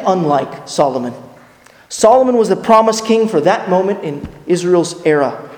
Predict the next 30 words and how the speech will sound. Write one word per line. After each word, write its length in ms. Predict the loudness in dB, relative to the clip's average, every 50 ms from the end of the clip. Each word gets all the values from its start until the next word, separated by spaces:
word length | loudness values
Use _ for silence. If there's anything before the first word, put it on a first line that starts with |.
| -14 -14
and 80 | -10
history. 420 | -8 -8 -8 -6 -8 -8 -8 -8 -8 -12 -18 -20 -20 _ _ _ _ _ _ _ _ _ _ _ _ _ _ _ _
But 140 | -2 -2 0
his 340 | 2 2 2 2 2 -2 -2
righteous 540 | 0 2 2 2 2 2 -2 -2 -2 0 0
rule 340 | 2 4 4 4 2 -2 -6 -10 -16 -18 -20 -20 -20 -20 -20 -20 -20 _ _ _ _ _ -8
was 120 | -8 -4
but 160 | 0 2 2
a 80 | 2 2
type 320 | 0 0 0 0 0 0
and 120 | 0 -2 0
shadow 240 | 0 2 2 2
of 60 | 2 0
the 80 | 0
reality 500 | 0 2 4 4 4 4 2 0 -2 -4 -6 -10 -14 -18 -20 -20 -18 -12 -8
that 100 | -6 -6
was 120 | -6 -6
to 80 | -6 -6
come 240 | -4 -2 -2 0 0
in 100 | -2 -2
full 280 | -2 0 0 0 -2
in 120 | -4 -6 -6
Jesus 360 | -6 -6 -6 -6 -8 -10 -12
Christ. 500 | -10 -8 -8 -8 -8 -10 -16 -20 -18 -16 -16 -14 -14 -16 -18 -20 -20 -20 -20 -20 -20 -20 _
So 140 | -8 -4 -2
we 160 | 2 2 2
rejoice 600 | 4 2 2 2 2 2 2 2 0 -2 -6 -4
that 120 | 0 0 2
our 100 | 2 2
gentle 680 | 2 2 2 2 4 4 4 4 4 2 -4 -8